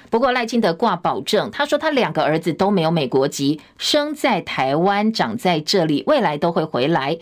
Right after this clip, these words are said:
他说小儿子已经回到台湾，大儿子在美国上班，也希望学了一些经验之后能够回到台湾贡献。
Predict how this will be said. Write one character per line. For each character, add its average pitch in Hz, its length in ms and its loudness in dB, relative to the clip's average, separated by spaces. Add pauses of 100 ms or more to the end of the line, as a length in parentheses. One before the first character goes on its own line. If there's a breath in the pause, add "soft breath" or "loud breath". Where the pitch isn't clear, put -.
(200 loud breath)
他 294 120 -2
说 320 100 0
小 233 160 0
儿 175 140 2
子 220 100 -4
已 180 60 -2
经 214 120 0
回 220 140 0
到 208 140 0
台 202 160 0
湾， 202 240 0
大 269 100 0
儿 240 140 0
子 214 120 -4
在 208 140 0
美 165 140 0
国 147 120 2
上 220 240 0
班， 220 300 0 (220 loud breath)
也 160 120 0
希 - 160 -2
望 196 140 2
学 180 160 0
了 160 60 2
一 - 20 2
些 175 160 0
经 247 220 0
验 247 120 2
之 190 140 0
后 220 240 -2 (160 soft breath)
能 151 140 -2
够 175 160 2
回 139 180 -2
到 160 180 0
台 - 260 -6
湾 139 180 -4
贡 143 200 -2
献。 - 360 -2